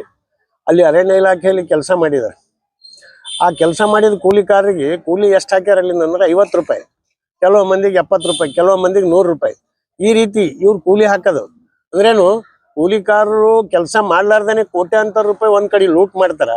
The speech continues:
ಕೂಲಿ ಮಾಡಿದವರಿಗೆ ಕಡಿಮೆ ಪಗಾರ ಹಾಕಿ ಅವ್ರಿಗೆ ಮುಂದ್ ಕೆಲ್ಸಕ್ಕೆ ಬರಬಾರ್ದಮ್ಮ ನೇತ್ ಅವ್ರದ್ದು. ನೇತ್ ಅವ್ರದ್ದು ಏನದ ವಿಚಾರ ಅಂದ್ರೆ ಕೆಲ್ಸಕ್ಕೆ ಬರಬಾರ್ದು ಕೂಲಿಕಾರ ನಮ್ಮ ಉದ್ದೇಶದಿಂದ ಅಧಿಕಾರಿಗಳು ಈ ರೀತಿ ಮಾಡ್ತಾ ಇದ್ದಾರೆ.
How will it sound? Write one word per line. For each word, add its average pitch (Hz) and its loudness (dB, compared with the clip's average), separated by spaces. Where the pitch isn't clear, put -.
ಕೂಲಿ 233 2
ಮಾಡಿದವರಿಗೆ 254 0
ಕಡಿಮೆ 254 0
ಪಗಾರ 247 2
ಹಾಕಿ 247 0
ಅವ್ರಿಗೆ 254 0
ಮುಂದ್ 233 -4
ಕೆಲ್ಸಕ್ಕೆ 214 -2
ಬರಬಾರ್ದಮ್ಮ 208 0
ನೇತ್ 185 0
ಅವ್ರದ್ದು. 143 -2
ನೇತ್ 202 -4
ಅವ್ರದ್ದು 185 -2
ಏನದ 226 -2
ವಿಚಾರ 185 0
ಅಂದ್ರೆ 208 -4
ಕೆಲ್ಸಕ್ಕೆ 190 -6
ಬರಬಾರ್ದು 180 0
ಕೂಲಿಕಾರ 160 -2
ನಮ್ಮ 160 -2
ಉದ್ದೇಶದಿಂದ 156 -2
ಅಧಿಕಾರಿಗಳು 170 -2
ಈ 165 -2
ರೀತಿ 160 -8
ಮಾಡ್ತಾ 135 -4
ಇದ್ದಾರೆ. - -14